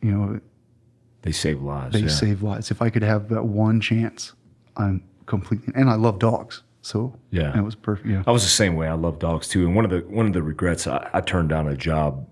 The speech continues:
Speaker 2: uh, in a special missions unit f-, to run a dog, and I didn't do it.
Speaker 1: Did you?
Speaker 2: I shoulda did it, man.
Speaker 1: It's a
Speaker 2: 'Cause
Speaker 1: great experience just to
Speaker 2: Yeah.
Speaker 1: know how to read the dog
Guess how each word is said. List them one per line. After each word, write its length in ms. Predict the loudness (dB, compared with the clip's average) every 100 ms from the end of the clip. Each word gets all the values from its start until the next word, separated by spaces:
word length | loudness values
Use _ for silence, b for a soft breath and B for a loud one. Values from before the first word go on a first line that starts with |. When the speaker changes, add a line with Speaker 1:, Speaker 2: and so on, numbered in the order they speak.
| -14 -6
Speaker 2:
uh, 240 | -4 -2 -4
in 80 |
a 80 | -4
special 320 | -2 -4 -4
missions 320 | -4 -4 -4 -4
unit 180 | -4 -8
f-, 140 | -18 _
to 120 | -4
run 220 | 0 0 0
a 40 |
dog, 320 | -2 -4 -4
and 100 | -4
I 60 | -4
didn't 200 | -4 -4
do 200 | -2 -2
it. 180 | -2 -6 0
Speaker 1:
Did 100 | 2
you? 100 | 2
Speaker 2:
I 40 | 0
shoulda 240 | 0 0
did 200 | -2 -8
it, 120 | -8
man. 240 | -6 -6 -8 -2
Speaker 1:
It's 140 | 0
a 40 | 2
Speaker 2:
'Cause 60 | 2
Speaker 1:
great 260 | 2 2
experience 400 | -2 0 0 2
just 160 | 0 0
to 180 | 0 4
Speaker 2:
Yeah. 160 | 4
Speaker 1:
know 160 | 4 4
how 140 | 2
to 100 | 2
read 240 | 2 2 2
the 80 |
dog 300 | 2 4 2